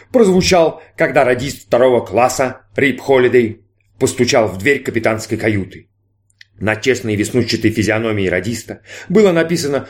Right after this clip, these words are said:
глубокое беспокойство. «Присаживайся, Рип», прогудел капитан. «Выпьешь чего-нибудь?» Ли Пен Хао, наш почетный кок, сварил высокоэнергетическое какао. Неповторимая штука.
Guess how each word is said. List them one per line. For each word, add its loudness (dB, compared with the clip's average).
глубокое 2
беспокойство. -8
«Присаживайся, 2
Рип», -4
прогудел 4
капитан. -2
«Выпьешь 2
чего-нибудь?» 0
Ли 2
Пен 0
Хао, -2
наш 0
почетный -2
кок, -4
сварил 4
высокоэнергетическое 2
какао. 0
Неповторимая 0
штука. -6